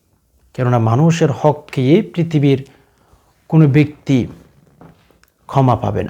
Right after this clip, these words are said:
আল্লাহ ক্ষমা করবেনই না। অনেক আগেই আমাদেরকে সতর্ক করে দিয়েছেন সে বিষয়ে। সেজন্য মানুষের হক খেয়েছেন, ক্ষমা চেয়ে ফেলেন। একদিন এক গাছ থেকে আপনি ফল চুরি করে খেয়েছেন, আপনার এখন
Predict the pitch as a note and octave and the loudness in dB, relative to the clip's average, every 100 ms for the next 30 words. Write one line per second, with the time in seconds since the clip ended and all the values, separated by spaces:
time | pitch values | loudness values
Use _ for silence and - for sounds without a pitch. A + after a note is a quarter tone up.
0 | - D3 E3+ E3+ G#3 G#3+ G#3+ F#3+ D3+ A#2+ | -4 -2 -2 -2 2 4 2 2 0 2
1 | D3 C#3+ B2 A2 - F#3 G#3+ - D#3 D3 | 2 2 0 -4 -6 0 0 2 0 2
2 | F#3 E3 D3 C3+ C3 D3 C3 C3 B2+ B2+ | 2 2 2 0 -4 -6 -6 -8 -6 -4
3 | A#2 A2+ A2 A2 - A#2 G#2+ - C#2+ B1+ | -2 -4 -6 -8 -8 -6 -6 -8 -12 -14
4 | _ _ _ _ _ _ _ _ _ _ | _ _ _ _ _ _ _ _ _ _
5 | _ _ - C3+ A#2+ D#3+ D3 C3 B2+ A#2 | _ _ -2 0 2 2 2 0 -2 -6
6 | A2+ E3+ - D3+ C#3+ - F#3+ A3 - _ | -8 -8 -4 -2 -2 -6 -8 -8 -14 _
7 | _ _ _ _ _ - C3 B2 A#2 C3 | _ _ _ _ _ -4 -2 -2 -2 -2
8 | A2 A2 G2+ - - _ _ _ _ _ | -2 -2 -6 -8 -16 _ _ _ _ _
9 | _ _ _ _ - C3+ A#2+ C3 A#2+ A#2+ | _ _ _ _ -6 -4 -4 -4 -4 -4
10 | A#2 B2 A#2 - - B2+ A#2+ B2+ A2+ B2+ | -6 -2 -4 -4 -8 -6 -6 -6 -6 -4
11 | A2 A#2+ A2+ A#2 A#2 A#2+ A#2 - C3 B2 | -4 -4 -4 -2 -2 -2 -4 -4 -8 -8
12 | - _ _ _ _ - C3 C#3+ A#2+ - | -14 _ _ _ _ -14 -6 -2 -2 -6
13 | - C3 - C3+ A2+ | -8 -8 -2 -2 -4